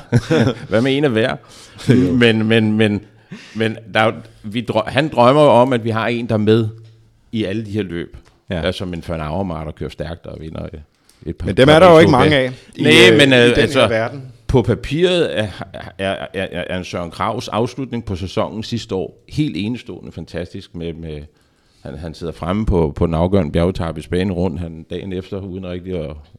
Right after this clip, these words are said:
Speaker 1: Nogen der opdager, at bliver han fem i massespurten. Han tager til Norge, bliver verdensmester i holdløb. Han laver et flot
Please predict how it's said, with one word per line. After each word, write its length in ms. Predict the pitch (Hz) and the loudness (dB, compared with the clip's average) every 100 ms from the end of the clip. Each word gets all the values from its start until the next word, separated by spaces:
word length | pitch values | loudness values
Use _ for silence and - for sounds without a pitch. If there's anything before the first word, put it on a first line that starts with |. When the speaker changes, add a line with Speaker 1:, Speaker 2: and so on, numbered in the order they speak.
| _ | _
Speaker 1:
Nogen 220 | - 98 | -10 -6
der 60 | 95 | -4
opdager, 280 | 87 101 76 | -4 -6 -8
at 60 | |
bliver 140 | 82 80 | -8 -10
han 60 | |
fem 260 | - 95 - | -6 -8 -6
i 60 | 90 | -10
massespurten. 760 | 90 95 107 110 107 80 87 - _ _ - | -4 -4 -4 -10 -8 -8 -10 -14 _ _ -12
Han 120 | 85 | -10
tager 120 | 85 | -10
til 100 | 82 | -6
Norge, 240 | 85 87 98 | -2 0 2
bliver 140 | 90 | 2
verdensmester 460 | 85 87 90 80 - | 0 -2 -8 -12 -12
i 40 | |
holdløb. 480 | 87 113 110 104 110 _ _ _ _ _ - | -10 -10 -10 -14 -16 _ _ _ _ _ -16
Han 140 | 87 | -10
laver 260 | 85 90 95 | -6 -4 -4
et 80 | |
flot 360 | - - 98 | -6 -4 -4